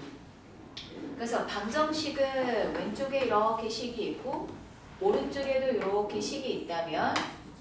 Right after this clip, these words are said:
y 이퀄 네모라는 그래프를 하나 만들고 y 이퀄 세모라는 그래프를 하나 만들어서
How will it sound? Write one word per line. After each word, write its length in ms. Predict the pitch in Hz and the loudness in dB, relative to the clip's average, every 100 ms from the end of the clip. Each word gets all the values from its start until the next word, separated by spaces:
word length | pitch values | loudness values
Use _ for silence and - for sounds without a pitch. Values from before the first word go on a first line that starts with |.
| - | 0
y 440 | 165 240 277 302 | 6 6 6 2
이퀄 180 | 311 311 269 | 0 0 2
네모라는 680 | 175 185 240 254 247 247 247 | 4 4 4 2 2 2 0
그래프를 500 | 208 190 190 - 208 | -2 -2 -2 -4 -4
하나 220 | 208 262 | 0 0
만들고 540 | - - - - - - - - - - - - - | 0 -2 -2 -6 -6 -10 -12 -6 -4 -4 -6 -8 2
y 420 | 180 220 262 - | 8 8 8 4
이퀄 160 | - - | 0 0
세모라는 680 | - 330 330 349 330 320 302 | -2 -2 0 2 2 0 0
그래프를 460 | 240 226 226 226 | -2 -2 -4 -4
하나 200 | 214 202 | -2 0
만들어서 720 | 202 - - 180 - 220 156 | 0 -2 -2 0 0 2 0